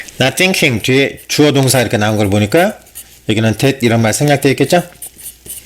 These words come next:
우리는 어떤 자리로 옮겨갈 필요가 있습니다. 어떤 자리냐면은 not thinking the world rotates around us. 이 세계가 우리 주변에서 돌고 있다라고 생각하지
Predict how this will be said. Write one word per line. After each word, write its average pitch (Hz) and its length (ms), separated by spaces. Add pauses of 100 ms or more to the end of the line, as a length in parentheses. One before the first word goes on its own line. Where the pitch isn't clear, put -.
(380)
우리는 165 260
어떤 135 440 (520)
자리로 131 520
옮겨갈 127 460
필요가 123 260
있습니다. 87 500
어떤 135 340
자리냐면은 110 520 (320)
not 123 200
thinking 160 420
the 123 160
world 127 260
rotates 120 680 (440)
around 117 320
us. - 220
이 131 100
세계가 120 800
우리 147 320
주변에서 117 720
돌고 143 460
있다라고 143 480
생각하지 143 920